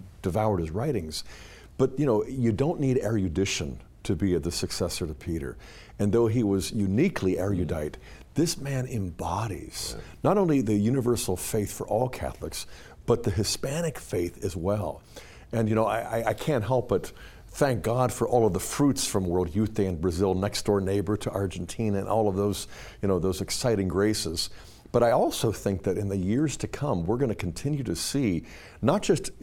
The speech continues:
Speaker 1: enculturation and evangelizing going on in theory and conversation, but embodied. And I think just as we had a John Paul generation of, of seminarians and priests,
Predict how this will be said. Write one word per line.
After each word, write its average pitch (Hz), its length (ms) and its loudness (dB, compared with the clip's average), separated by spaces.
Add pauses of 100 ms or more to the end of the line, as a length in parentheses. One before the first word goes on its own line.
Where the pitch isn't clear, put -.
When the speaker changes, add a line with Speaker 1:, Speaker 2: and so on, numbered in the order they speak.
Speaker 1:
enculturation 107 960 2
and 95 100 0
evangelizing 92 760 0
going 92 280 2
on 90 200 0
in 95 140 0
theory 101 640 0
and 90 140 -6
conversation, 98 760 -2 (380)
but 127 120 4
embodied. 110 640 0 (400)
And 120 180 2
I 135 100 2
think 139 400 -2
just 160 220 0
as 120 220 0
we 113 140 4
had 110 280 0
a 98 160 2
John 110 420 0
Paul 107 300 2
generation 95 680 -2
of, 90 280 -4 (300)
of 90 100 0
seminarians 101 680 2
and 82 100 -2
priests, - 480 -4